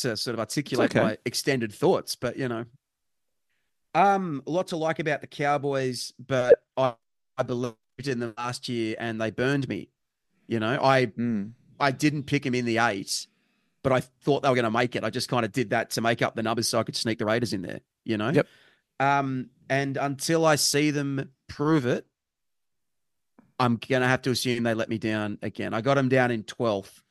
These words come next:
Speaker 1: which would be a
Speaker 2: Okay.
Speaker 1: massive underachievement for this squad, but they massively underachieved last year. So
Speaker 2: Yep.
Speaker 1: see how
Speaker 2: Uh,
Speaker 1: it goes.
Speaker 2: I know the wheel's supposed to decide, but we don't have anyone to pick the numbers.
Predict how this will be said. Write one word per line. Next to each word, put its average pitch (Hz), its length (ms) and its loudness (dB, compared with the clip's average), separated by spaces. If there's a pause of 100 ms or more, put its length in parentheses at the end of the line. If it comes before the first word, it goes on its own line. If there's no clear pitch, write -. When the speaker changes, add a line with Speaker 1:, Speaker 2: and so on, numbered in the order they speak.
(120)
Speaker 1:
which 120 180 2
would 113 120 -4
be 113 60 0
a 123 100 4
Speaker 2:
Okay. 127 80 4
Speaker 1:
massive 127 280 0
underachievement 113 760 -2
for 117 120 -2
this 113 180 0
squad, 190 420 0 (360)
but 117 100 -4
they 113 140 -2
massively 131 400 2
underachieved 143 500 -2
last 180 320 2
year. 220 260 -2
So 143 400 2
Speaker 2:
Yep. 139 240 4 (600)
Speaker 1:
see 139 240 0
how 147 180 8
Speaker 2:
Uh, 160 140 10
Speaker 1:
it 165 60 8
goes. 113 280 0 (580)
Speaker 2:
I 165 120 6
know 233 100 8
the 180 80 8
wheel's 175 300 8
supposed 120 260 4
to 92 60 -12
decide, 104 400 0
but 139 120 2
we 147 120 -2
don't 185 80 2
have 160 100 2
anyone 139 140 2
to 127 60 0
pick 151 120 -2
the - 80 -6
numbers. - 680 -4